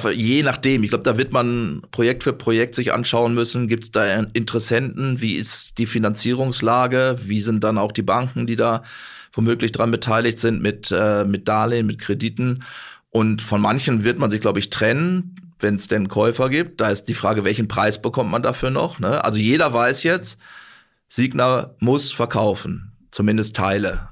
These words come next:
Das, glaub ich, kann man sagen. Und, äh, wer da jetzt vielleicht Interesse hat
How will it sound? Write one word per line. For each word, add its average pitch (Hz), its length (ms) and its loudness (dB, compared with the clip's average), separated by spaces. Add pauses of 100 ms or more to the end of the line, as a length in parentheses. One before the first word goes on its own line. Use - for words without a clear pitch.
Das, 101 200 -2
glaub 98 160 0
ich, 98 100 -4
kann 101 160 -2
man 98 140 2
sagen. 123 440 0 (380)
Und, 110 480 0
äh, 101 320 2
wer 104 80 4
da 107 100 2
jetzt 107 220 2
vielleicht 98 400 0
Interesse 101 480 0
hat 147 440 -2